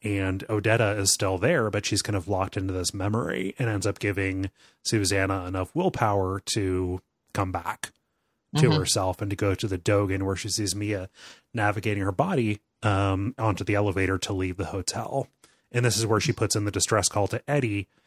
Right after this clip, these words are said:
Speaker 1: telling, uh, to, to Eddie,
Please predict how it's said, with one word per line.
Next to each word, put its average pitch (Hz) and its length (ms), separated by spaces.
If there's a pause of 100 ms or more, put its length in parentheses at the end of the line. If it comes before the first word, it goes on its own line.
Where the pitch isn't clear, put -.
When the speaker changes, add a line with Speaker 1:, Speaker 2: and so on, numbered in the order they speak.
(540)
Speaker 1:
telling, 104 600
uh, 117 340
to, 135 180
to 131 140
Eddie, 104 340